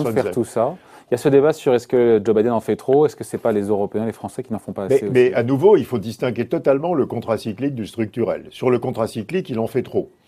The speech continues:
Speaker 1: Euh, d'ailleurs, le reste du monde s'en félicite, puisque, euh, une partie incroyable, euh, vous savez, on calcule ce qu'on appelle le multiplicateur budgétaire. C'est-à-dire,
Speaker 2: Ouais.
Speaker 1: je, je fais du déficit public pour cent,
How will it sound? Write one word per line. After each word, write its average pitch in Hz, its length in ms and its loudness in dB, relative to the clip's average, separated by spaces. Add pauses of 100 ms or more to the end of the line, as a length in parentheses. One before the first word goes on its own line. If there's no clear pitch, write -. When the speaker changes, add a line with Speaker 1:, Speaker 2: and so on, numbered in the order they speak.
(360)
Speaker 1:
Euh, 87 220 -8
d'ailleurs, 117 320 2 (640)
le 107 140 -2
reste 117 200 2
du 127 120 -2
monde 135 200 2
s'en 107 160 -4
félicite, 117 580 -4
puisque, - 260 -8
euh, 95 580 0
une 92 160 -12
partie 120 440 -6
incroyable, 127 540 -2
euh, 113 380 -4
vous 113 60 -14
savez, 175 180 2
on 180 80 2
calcule 165 320 -2
ce 175 60 -8
qu'on 131 120 -4
appelle 147 220 -2
le 123 80 2
multiplicateur 131 760 -2
budgétaire. 110 600 -4
C'est-à-dire, 87 180 -8
Speaker 2:
Ouais. - 60 -20 (240)
Speaker 1:
je, - 180 -10
je - 140 -10
fais 160 100 0
du 156 140 -2
déficit 120 480 -4
public 120 600 -2
pour 104 200 -8
cent, 160 460 0